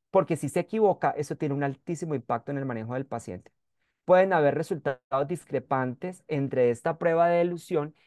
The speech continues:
y los métodos automatizados, y es algo que me preocupa mucho, que, por ejemplo, Vitek o Microscan o Phoenix digan, eh, resistente a Cepta y Bactam,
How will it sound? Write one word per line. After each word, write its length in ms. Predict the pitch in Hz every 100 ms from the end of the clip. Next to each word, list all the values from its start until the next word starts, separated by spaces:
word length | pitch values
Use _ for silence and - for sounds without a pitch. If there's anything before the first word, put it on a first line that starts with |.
| _
y 80 | -
los 120 | 214
métodos 420 | 175 156 175 170 165
automatizados, 720 | 147 139 135 143 - 170 123
y 60 | -
es 100 | -
algo 200 | 151 143
que 100 | 165
me 100 | 147
preocupa 380 | 127 - - 131
mucho, 380 | 165 131 - 117 _ _ _
que, 100 | 175
por 160 | 170
ejemplo, 540 | 160 160 135 185 180 175
Vitek 540 | 170 170 - 160 151
o 120 | 131 120
Microscan 840 | 135 160 156 156 - 165 147 139
o 140 | 117 113
Phoenix 500 | - 180 151 143 - _ _ _
digan, 520 | 127 147 151 151 151 151
eh, 480 | 139 127 113 104 -
resistente 600 | 147 143 139 - 139 127
a 60 | 151
Cepta 360 | 160 143 160
y 80 | 156
Bactam, 480 | 151 151 - 139 139